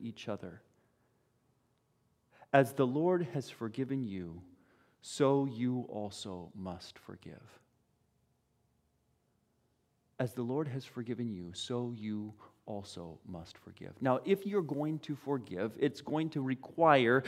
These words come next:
that you recognize that a debt is owed, right? That's what forgiveness is. Somebody owes you something, and you say, "I recognize the debt that is owed me, and I am forgiving that debt.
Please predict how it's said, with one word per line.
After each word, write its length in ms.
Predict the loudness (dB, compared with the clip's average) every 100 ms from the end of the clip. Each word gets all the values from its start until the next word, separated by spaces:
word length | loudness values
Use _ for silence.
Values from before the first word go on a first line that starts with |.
| 6 10
that 160 | 10
you 200 | 8 4
recognize 920 | 6 10 10 10 4 6 8 8 8
that 180 | 10 10
a 80 | 10
debt 380 | 6 6 8 4
is 200 | -2 0 2
owed, 340 | 2 2 0
right? 240 | 4 6 6
That's 200 | 4 2
what 160 | -6
forgiveness 560 | -6 -6 -4 -6 -8 -8
is. 300 | -10 -12 -20 _ _ _ _ _ _ _ _ -20 -2
Somebody 480 | 6 10 10 10 8
owes 440 | 10 10 10 6 0
you 200 | 0 0
something, 640 | 6 6 6 2 4 4 6
and 200 | 4 4
you 220 | 0 0
say, 360 | 4 8 8 8 6 10
"I 100 | 10
recognize 920 | 10 10 10 8 4 6 8 8 6
the 120 | 4
debt 380 | 10 12 12 12
that 160 | 8 10
is 160 | 4 6
owed 300 | 8 8 8
me, 260 | 4 4 4
and 160 | 2 6
I 160 | 6
am 160 | 6 2
forgiving 760 | -2 -4 2 2 2 0 0
that 320 | 0 0 -2
debt. 360 | -6 -6 -8